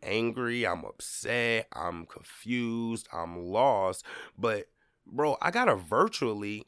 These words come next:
where I can't, like, physically look somebody in the eye and show them I'm seriously, still deal with people who have their own flaws and they have their good days and bad days.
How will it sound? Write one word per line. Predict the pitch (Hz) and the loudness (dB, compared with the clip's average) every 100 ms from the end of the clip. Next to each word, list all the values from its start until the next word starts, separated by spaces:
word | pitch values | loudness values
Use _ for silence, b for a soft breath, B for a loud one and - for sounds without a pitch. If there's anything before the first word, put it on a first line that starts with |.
| - | -6
where | 110 | 2
I | 110 | 2
can't, | 127 - 143 139 | 2 -2 -2 -4
like, | 117 95 | -6 -8
physically | - 135 143 139 135 | -6 -4 -4 -6 -8
look | 85 104 - | -4 -6 -4
somebody | 139 120 123 123 | -4 -2 -2 0
in | 113 | -2
the | 98 - | -2 0
eye | 104 117 | 2 2
and | 101 | 2
show | - 107 113 | -2 -2 -2
them | 107 | -2
I'm | 98 92 | -4 -6
seriously, | - 117 117 120 120 B B B | -4 -4 -4 -6 -10 B B B
still | - 151 185 190 | -6 4 6 6
deal | 127 170 190 | 4 4 4
with | 139 - | 0 -6
people | - 170 - 127 | -8 -8 -4 -4
who | 117 104 | -2 -4
have | 101 139 156 113 | 0 2 0 2
their | 170 220 | 0 2
own | 143 127 120 | 0 -2 -4
flaws | - 107 107 117 | -4 0 2 0
and | 123 143 | 0 -2
they | 180 | 0
have | 185 147 | 0 0
their | 180 220 | 0 -2
good | 165 117 | -4 -6
days | 101 104 98 | -4 -4 -6
and | 92 | -8
bad | 95 95 95 82 | -4 -2 -2 -4
days. | 95 107 120 | -6 -6 -10